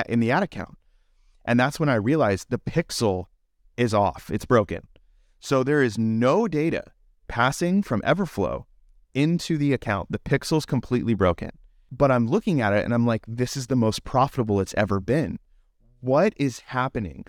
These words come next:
My first reaction was to freak out. How can you be wagering this much money when the pixel is not working? That <laughs> is insanity. Like, what are you doing? My second reaction was,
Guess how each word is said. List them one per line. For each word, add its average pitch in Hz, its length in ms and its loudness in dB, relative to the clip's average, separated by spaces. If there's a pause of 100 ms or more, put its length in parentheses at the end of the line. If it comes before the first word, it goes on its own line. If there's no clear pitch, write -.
(200)
My 123 140 0
first - 360 -2
reaction 107 600 0
was 123 180 0
to 131 100 -4
freak 120 360 0
out. 73 260 2 (640)
How 135 340 2
can 170 280 0
you 131 220 2
be 131 160 0
wagering 117 680 0
this 113 400 -2
much 113 340 0
money 113 480 2 (160)
when 120 180 0
the 107 60 0
pixel 160 640 -2
is 104 180 -2
not 107 360 2 (100)
working? 95 480 -2 (540)
That 147 280 0 (100)
<laughs> - 100 -16
is 147 440 -2
insanity. 127 1000 -2
Like, - 160 -8
what 110 280 2
are 143 120 2
you 113 180 0
doing? 95 380 0 (480)
My 127 180 0
second 185 420 0
reaction 107 540 -2
was, 92 460 -2